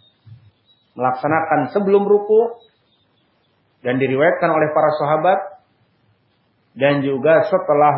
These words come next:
ruku. Yang masyhur di kalangan kita setelah ruku karena kebanyakan kita bermadhab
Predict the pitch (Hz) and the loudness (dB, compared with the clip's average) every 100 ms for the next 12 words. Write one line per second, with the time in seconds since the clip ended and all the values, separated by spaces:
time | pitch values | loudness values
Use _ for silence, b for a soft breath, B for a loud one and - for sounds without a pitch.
0 | 127 131 - 120 110 _ _ _ _ _ | -2 -6 -8 -10 -10 _ _ _ _ _
1 | _ _ _ - 123 143 147 - 180 185 | _ _ _ -6 -4 -2 -4 0 2 2
2 | 160 165 165 160 156 156 160 208 220 214 | 0 0 0 0 -2 -4 -2 -2 -4 -4
3 | 170 165 180 214 190 180 190 202 202 - | -6 -6 -8 -8 -4 -4 -4 -6 -6 -6
4 | 160 151 170 180 165 160 170 180 156 156 | 0 0 0 -2 -4 -4 -4 -2 -2 -2
5 | 160 151 175 180 | -2 0 0 -2